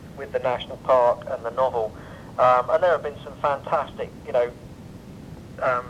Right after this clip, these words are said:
lines of research undertaken. Um, one of the most important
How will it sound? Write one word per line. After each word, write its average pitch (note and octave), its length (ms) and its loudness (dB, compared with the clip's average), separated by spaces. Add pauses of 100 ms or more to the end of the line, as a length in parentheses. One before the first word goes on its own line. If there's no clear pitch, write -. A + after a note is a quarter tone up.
(280)
lines D3 280 2
of B2 120 -12
research C3 540 -8
undertaken. B2 720 -4 (500)
Um, A#2 320 2 (120)
one C#3+ 120 4
of A#2+ 60 0
the A#2 80 -2
most B2+ 340 0
important - 480 -6